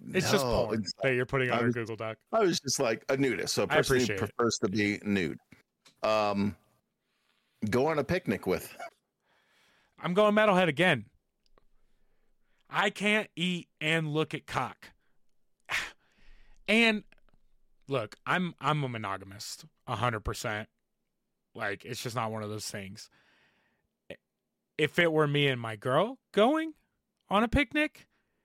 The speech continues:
Speaker 1: but see, the thing is, is I'm so fucking ashamed of my body most of the time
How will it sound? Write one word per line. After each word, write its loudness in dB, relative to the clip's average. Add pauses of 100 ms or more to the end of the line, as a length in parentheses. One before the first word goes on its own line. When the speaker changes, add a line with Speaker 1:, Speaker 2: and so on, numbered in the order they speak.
(280)
Speaker 1:
but 2
see, 4
the -2
thing 2
is, 2
is -6
I'm -2
so -2
fucking -6
ashamed 0
of -4
my 2
body 4
most 0
of 0
the 2
time 2